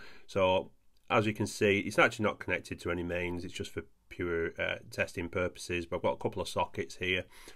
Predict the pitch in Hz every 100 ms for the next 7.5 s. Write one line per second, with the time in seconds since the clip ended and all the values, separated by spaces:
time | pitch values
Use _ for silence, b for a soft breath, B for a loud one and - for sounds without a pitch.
0 | B 101 104 135 123 101 92 - 104 -
1 | - - 95 - 90 - - B B B
2 | 110 101 95 95 - 101 92 - 101 92
3 | 92 95 - - - - - - - -
4 | b b 107 104 107 165 156 147 131 143
5 | 120 120 139 110 117 117 95 90 110 -
6 | - - 104 101 101 98 98 101 95 -
7 | - 92 85 92